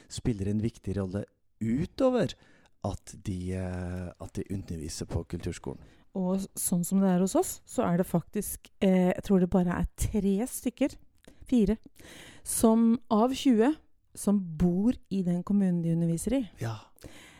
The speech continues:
Speaker 2: Altså, Holmestrand ligger sånn i no-, nord i Vestfold, men, men vi har lærere fra, eh, i Oslo og helt ned til Larvik.
Speaker 1: Mm.
Speaker 2: Og spredd rundt omkring da, i det området der. Ehm,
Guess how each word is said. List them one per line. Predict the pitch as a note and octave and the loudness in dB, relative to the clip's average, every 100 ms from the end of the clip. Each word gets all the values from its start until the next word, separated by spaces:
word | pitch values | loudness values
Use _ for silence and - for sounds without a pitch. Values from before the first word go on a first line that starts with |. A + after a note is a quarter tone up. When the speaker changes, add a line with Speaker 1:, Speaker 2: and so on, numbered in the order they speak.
| - - | -20 -4
Speaker 2:
Altså, | G3+ G3+ A3 | 0 4 4
Holmestrand | A3 G#3 F3 G#3+ A#3 | 6 4 4 4 4
ligger | G#3 F3 F#3+ A3+ | 2 2 2 4
sånn | G#3 G3+ | 4 4
i | |
no-, | A3 A#3 G#3+ - | 6 6 4 4
nord | A3 B3 C#4 C#4+ | 6 8 8 6
i | C#4 C4+ | 4 4
Vestfold, | B3+ - - C4 C#4 - | 4 2 4 6 6 2
men, | - G#3 G#3 G#3+ G#3+ - - | 0 4 4 4 2 0 0
men | G#3 G3+ | 2 4
vi | G3+ | 4
har | G3+ F#3+ | 4 2
lærere | G3 F#3+ E3 D3+ E3+ | 2 2 0 0 -2
fra, | - E3+ E3 E3+ F3 - _ _ - - _ _ - | 0 2 2 2 0 -4 _ _ -20 -20 _ _ -6
eh, | - F3 E3+ E3 D#3+ D#3 - F#2 F2 | 0 2 4 4 2 2 0 -4 -6
i | - F#3 | -2 -2
Oslo | - - G#3 D#4+ - - _ | -2 0 2 2 -2 -16 _
og | - | -2
helt | G#3 F#3+ | 0 0
ned | F3 D#3+ | -2 0
til | F#3 | 2
Larvik. | F#3+ E3+ D3+ - - - | 2 0 -2 -10 -16 -12
Speaker 1:
Mm. | G#2 F#2 G2 - - _ _ - | -10 -10 -12 -18 -20 _ _ -2
Speaker 2:
Og | G3 G3 - | 2 2 0
spredd | - - G3+ F#3 F3+ | -4 -2 2 2 4
rundt | F3 F#3 F3+ | 2 2 -2
omkring | F3+ F3+ F3+ | -2 0 0
da, | D#3+ C#3 - _ | 0 -2 -8 _
i | F#3 F#3 F#3 | -2 2 2
det | F#3 | 4
området | E3 D#3+ D#3 D#3+ | 2 0 2 2
der. | G#3+ D#4+ - - - - - | 2 0 -4 -20 -20 -20 -6
Ehm, | G3+ G3+ G3 G3+ G3+ G3 G3+ G3+ G3+ G#3 | 2 4 4 4 4 4 2 2 0 -2